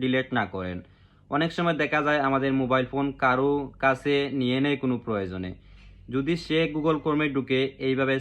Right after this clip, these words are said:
সার্চ হিস্ট্রি দেখে, তাহলে কিন্তু মান সম্মান বলতে আর কিছুই থাকবে না। তো গাইস, আমাদেরকে সর্বপ্রথমে চলে আসতে হবে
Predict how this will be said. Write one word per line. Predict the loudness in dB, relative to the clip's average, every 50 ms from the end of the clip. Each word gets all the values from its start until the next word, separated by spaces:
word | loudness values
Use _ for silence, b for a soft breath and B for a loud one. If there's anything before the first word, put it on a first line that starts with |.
| 0 2
সার্চ | 2 2 2 2 -2 -6
হিস্ট্রি | -8 -6 -4 -4 -2 -2 -2 -2
দেখে, | -4 -4 -4 -4 -4 -4 -6 -8 -8 -6
তাহলে | -6 -6 -6 -6 -8
কিন্তু | -8 -8 -6 -6 -4 -4
মান | -4 -4 -6 -6 -6
সম্মান | -4 -4 -2 -2 -2 -2 -4
বলতে | -4 -6 -6 -8 -10
আর | -10 -8 -10
কিছুই | -10 -6 -6 -8 -4 -4
থাকবে | -6 -6 -6 -10 -16 -16
না। | -12 -6 -4
তো | -4 0 4
গাইস, | 4 4 4 4 2 -6 -6 -2
আমাদেরকে | 0 0 0 0 -2 -2 -2 -6 -4 -2
সর্বপ্রথমে | -2 -2 -2 -4 -4 -2 -2 -2 -2 -2 0
চলে | 0 2 0
আসতে | 0 0 -4 -4
হবে | -2 -2